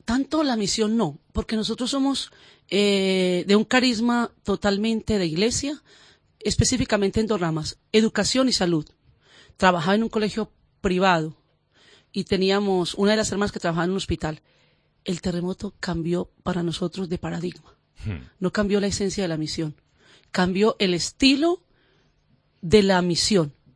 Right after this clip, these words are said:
Speaker 1: Entonces, eh, cuando uno le toca empezar, tiene que ser innovador.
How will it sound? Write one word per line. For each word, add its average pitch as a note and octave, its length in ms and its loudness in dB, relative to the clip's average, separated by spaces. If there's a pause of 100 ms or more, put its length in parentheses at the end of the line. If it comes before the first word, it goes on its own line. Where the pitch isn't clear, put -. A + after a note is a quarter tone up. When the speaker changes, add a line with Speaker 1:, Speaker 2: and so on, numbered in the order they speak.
(320)
Speaker 1:
Entonces, G#3 720 2 (360)
eh, F3+ 960 2 (600)
cuando G3+ 440 6
uno C4+ 440 4 (1120)
le G3+ 160 2
toca B3+ 460 8
empezar, A3 640 2 (960)
tiene G#3 160 0
que A3+ 80 -2
ser A3 120 2
innovador. F3 560 -2